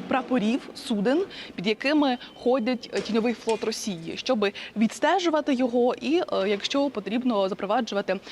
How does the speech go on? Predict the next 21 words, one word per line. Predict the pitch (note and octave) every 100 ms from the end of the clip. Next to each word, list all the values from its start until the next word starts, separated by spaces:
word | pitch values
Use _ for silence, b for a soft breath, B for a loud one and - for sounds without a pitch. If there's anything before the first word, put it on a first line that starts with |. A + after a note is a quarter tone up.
| B
все | - B3+
нові | G#3+ F#3 A#3 -
і |
нові | F#3+ F3 G3+ A3 B -
санкції. | - D3+ - - - - B B -
Е, | A3 A3
коли | - D4 F4
він | F#4 B3
буде | C4+ D4
працювати, | B3+ - B3 D4 F#4 C#4+ A#3+ -
е, | A3+
поки | A3 C#4 D4
що | - C4 A3 G#3
складно | - B3 G#3+
сказати. | G3+ A#3 C4+ G4 D#4+
Е, | C4+ C4 - G3+ G3+ G3+ G3+
загалом | A3+ B3+ A3+ B3 F4+ D4 G#3
від, | A3 F#3 -
е, | G3 G3
ухвалення | - F3+ G#3 C#4+ E4+ D4
офіційного, | A3+ B3 - C4 C4 G#3 G3 F#3+